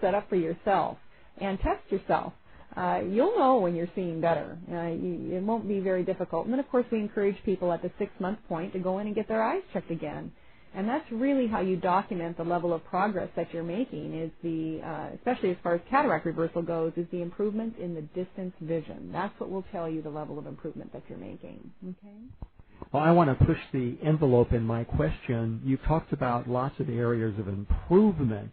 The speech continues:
Speaker 2: and recovery that are possible. Can the cataracts be completely reversed?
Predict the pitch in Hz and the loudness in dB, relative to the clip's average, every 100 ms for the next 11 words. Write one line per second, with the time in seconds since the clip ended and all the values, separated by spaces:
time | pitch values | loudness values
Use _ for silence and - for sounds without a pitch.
0 | - 120 107 120 - 156 160 143 110 107 | -8 -6 -2 -4 2 2 2 0 0 0
1 | - 104 - 110 117 127 156 - - - | 0 0 -2 -4 0 0 -2 -10 -18 -2
2 | 160 160 175 165 160 156 156 160 160 160 | 0 2 2 0 0 0 2 4 2 0
3 | 147 147 147 - 127 110 - - 180 277 | 0 2 2 0 -4 2 2 4 2 2
4 | 254 - 147 113 110 120 160 - _ 123 | 0 0 0 0 -2 -2 -4 -8 _ 6
5 | 170 185 170 262 - | 8 8 8 8 8